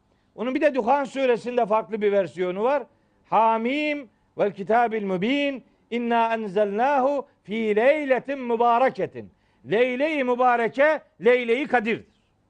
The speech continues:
Öyle ona yok Berat Kandilidir filan öyle yok Kur'an önce topluca Levh-i Mahfuz'dan dünya semasına indirildi. Berat ka-, gecesinde oradan da p-,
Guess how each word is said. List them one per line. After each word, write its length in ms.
Öyle 180
ona 380
yok 240
Berat 300
Kandilidir 640
filan 280
öyle 420
yok 200
Kur'an 340
önce 260
topluca 600
Levh-i 260
Mahfuz'dan 560
dünya 280
semasına 500
indirildi. 480
Berat 360
ka-, 280
gecesinde 680
oradan 440
da 100
p-, 140